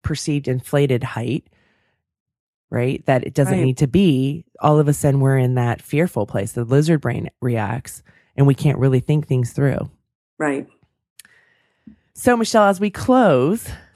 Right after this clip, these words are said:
Speaker 1: second guessing and self-doubt. We talked about going in and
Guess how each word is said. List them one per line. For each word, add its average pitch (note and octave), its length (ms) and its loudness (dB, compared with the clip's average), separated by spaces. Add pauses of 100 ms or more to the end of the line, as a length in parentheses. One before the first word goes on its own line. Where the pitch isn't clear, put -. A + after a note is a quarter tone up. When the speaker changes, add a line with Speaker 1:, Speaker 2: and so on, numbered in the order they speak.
(100)
Speaker 1:
second A#3 560 -2
guessing F#3+ 420 0
and E3 120 -4
self-doubt. C3 840 -2 (380)
We F3 120 -4
talked D#3+ 340 -4
about C#3 420 0 (360)
going D3 300 2
in C#3+ 120 2
and C3+ 180 0